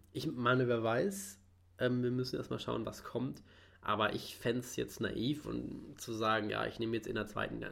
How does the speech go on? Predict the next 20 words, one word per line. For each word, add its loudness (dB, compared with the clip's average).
nur 0
in -6
der -6
zweiten -2
Jahreshälfte -4
Urlaub 2
oder -4
so", -2
weil -2
ich -4
da 2
bestimmt -8
mehr -4
machen -4
kann, -6
finde -2
ich, -10
ehrlich -6
gesagt, -10
sehr 0